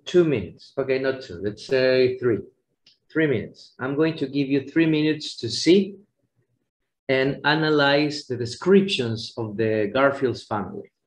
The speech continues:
all right? Que nos demos cuenta de las descripciones about Garfield's family. What are Garfield's family? Garfield, John, and Odie. Garfield, John, y Odie, okay?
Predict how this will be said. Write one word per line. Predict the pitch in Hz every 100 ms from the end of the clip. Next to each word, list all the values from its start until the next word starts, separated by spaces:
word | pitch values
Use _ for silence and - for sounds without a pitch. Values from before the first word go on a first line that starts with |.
| -
all |
right? | 113 147 156 - _ _ _ _ _ _ -
Que | 123 120 - - -
nos | 113
demos | 127 160 156
cuenta | - 156 135 127
de | 123
las | 117
descripciones | 120 113 185 - - 165 170 175 170 -
about | 120 113 143 165 170 - 107
Garfield's | 127 127 123 110 104
family. | - 98 80 73 73 _ _ _
What | 131 139
are | 151
Garfield's | 131 123 131 127 -
family? | 147 117 82 - _ _ _
Garfield, | - 90 92 95 131 123 127 123 _ _ -
John, | - 101 117 117 120 117 -
and | 92 92
Odie. | 98 92 - - _ _ _ _
Garfield, | 104 120 127 127 117
John, | 107 107 98
y | 104 95
Odie, | 85 85 - 87
okay? | 143 156 -